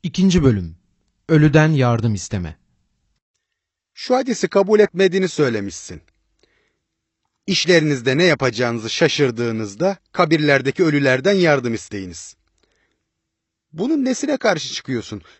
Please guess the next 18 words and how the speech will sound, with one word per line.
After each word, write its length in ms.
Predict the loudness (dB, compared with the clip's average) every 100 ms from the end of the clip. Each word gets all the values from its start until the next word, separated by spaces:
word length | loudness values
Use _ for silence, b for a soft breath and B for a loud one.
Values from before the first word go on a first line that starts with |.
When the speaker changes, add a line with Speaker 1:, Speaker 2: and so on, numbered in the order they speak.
| _
Speaker 2:
Kabirlerdeki 840 | -2 2 2 4 4 4 0 2
ölüden 320 | 4 4 2 2
yardım 460 | 4 2 2 -2
istemek 400 | -2 -2 -2 4
ondan 280 | 2 4 2
ibret 340 | 4 4 4
almak 380 | 2 -2 -6 -8
demektir. 500 | -14 -14 _ -16 -16 _ _ _ _ _ _ _ _ _
Speaker 1:
Öyleyse 500 | 0 2 2 -2 0
neden 260 | 2 2 2
ölülerden 540 | 0 2 2 0 0
ibret 340 | -2 0 0 0
alın 280 | -2 0 0
denmiyor 500 | 0 2 2 2 0
da 160 | -6 -4
yardım 420 | -2 -2 0 -2
isteyin 420 | -2 -2 -2 0
deniyor? 500 | -2 -2 -4 -8